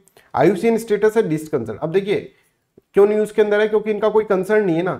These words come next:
कोई कंसर्न ही नहीं कर रहा है इनको मारे जाना है। सोच के देखो, एक दिन में चौदह सौ अट्ठाईस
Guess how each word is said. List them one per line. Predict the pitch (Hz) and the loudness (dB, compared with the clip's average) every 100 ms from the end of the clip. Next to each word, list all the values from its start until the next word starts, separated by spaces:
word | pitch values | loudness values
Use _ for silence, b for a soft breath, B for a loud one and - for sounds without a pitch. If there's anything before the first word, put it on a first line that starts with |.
| - | -4
कोई | 170 | -2
कंसर्न | 170 170 196 196 | -2 0 2 2
ही | |
नहीं | 196 | 2
कर | 175 165 | 0 -2
रहा | 170 | -2
है | |
इनको | 165 165 | -2 -2
मारे | 143 147 | 0 2
जाना | 151 156 | 0 -2
है। | |
सोच | 156 170 175 | -4 -6 -6
के | 175 | -4
देखो, | 170 190 160 | -2 -2 0
एक | 175 165 | 0 0
दिन | 165 | 0
में | 180 170 | 0 0
चौदह | 147 139 156 | -2 0 -2
सौ | - - | -4 -8
अट्ठाईस | - 147 151 107 | -8 -6 -4 -4